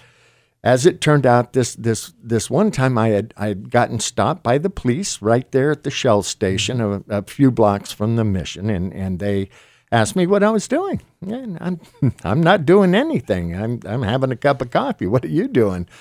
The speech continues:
And, uh, so one of them calls my name in, and I'm just chatting up the other guy. Next thing I know, "Blaine, turn around, interlock your fingers. You're," yeah, I said, "Whoa, wait a minute. I, I don't, I don't have any,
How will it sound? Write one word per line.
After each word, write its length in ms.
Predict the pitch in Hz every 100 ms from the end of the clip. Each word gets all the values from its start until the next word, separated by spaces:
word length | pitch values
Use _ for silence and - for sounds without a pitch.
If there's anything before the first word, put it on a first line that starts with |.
| - _ _ _
And, 260 | 113 120 117
uh, 160 | 110 110
so 220 | - 117
one 240 | 139 262
of 80 | 214
them 160 | 202 190
calls 400 | - 135 147 -
my 180 | 151 151
name 380 | 107 98 95
in, 200 | 95 104
and 140 | 120 120
I'm 160 | 151 185
just 320 | 175 175 -
chatting 400 | - 127 - 120
up 180 | 123 -
the 120 | 123
other 160 | 101 104
guy. 200 | 104 107
Next 300 | 98 98 -
thing 160 | 113
I 100 | 113
know, 400 | 113 190 208 165 - _
"Blaine, 380 | 117 180 170 165
turn 220 | 143 131
around, 400 | 139 147 160 165
interlock 580 | 117 123 127 131 131 123
your 120 | 147
fingers. 500 | 131 160 170 139 123 -
You're," 160 | 117 - _ _ _
yeah, 200 | 135 123
I 60 | 135
said, 300 | - 156 185
"Whoa, 480 | 175 - 262 311 220
wait 320 | 120 220 294
a 20 |
minute. 240 | 196 113
I, 280 | 110 135 113
I 20 |
don't, 300 | 170 269 330 - _ _ -
I 140 | 95
don't 220 | 127 185
have 220 | 180 196 185
any, 320 | 180 165